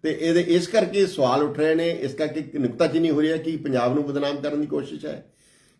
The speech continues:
ਕਿ ਪੰਜਾਬ ਦਾ ਜਿਹੜਾ ਨਾਂ ਹੈ ਬਦਨਾਮ ਕਰਨ ਦੀ ਕੋਸ਼ਿਸ਼ ਹੈ ਪੰਜਾਬ ਨੂੰ। ਹਾਲਾਂਕਿ ਪੰਜਾਬ ਦੇ ਵਿੱਚ ਤੀਹ ਸੀਗੇ, ਬਾਕੀ ਜ਼ਿਆਦਾ ਸ-, ਇੱਕ ਸੌ ਚਾਰ ਚੋਂ ਤੀਹ ਪੰਜਾਬ ਦੇ ਸੀ ਸਿਰਫ।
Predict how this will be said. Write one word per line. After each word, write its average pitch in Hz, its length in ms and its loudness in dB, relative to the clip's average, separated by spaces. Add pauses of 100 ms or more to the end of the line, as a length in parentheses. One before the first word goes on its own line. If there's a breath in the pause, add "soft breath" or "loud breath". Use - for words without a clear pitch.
ਕਿ 135 80 -2
ਪੰਜਾਬ 127 400 4
ਦਾ 139 120 4
ਜਿਹੜਾ 143 200 2
ਨਾਂ 123 240 -2
ਹੈ 135 180 0
ਬਦਨਾਮ 127 360 -2
ਕਰਨ 135 160 -2
ਦੀ 139 60 -2
ਕੋਸ਼ਿਸ਼ 131 220 -4
ਹੈ 143 60 0
ਪੰਜਾਬ 110 380 0
ਨੂੰ। 135 200 -2 (220)
ਹਾਲਾਂਕਿ 123 200 2
ਪੰਜਾਬ 127 340 4
ਦੇ 135 80 4
ਵਿੱਚ 135 220 -2
ਤੀਹ 151 160 0
ਸੀਗੇ, 147 260 -4
ਬਾਕੀ 135 300 -2
ਜ਼ਿਆਦਾ 127 280 4
ਸ-, - 140 -6 (100)
ਇੱਕ 139 100 -8
ਸੌ 156 120 2
ਚਾਰ 139 260 2
ਚੋਂ 135 120 -4
ਤੀਹ 156 180 -2
ਪੰਜਾਬ 147 340 -4
ਦੇ 143 80 -8
ਸੀ 147 120 -6
ਸਿਰਫ। 135 220 -8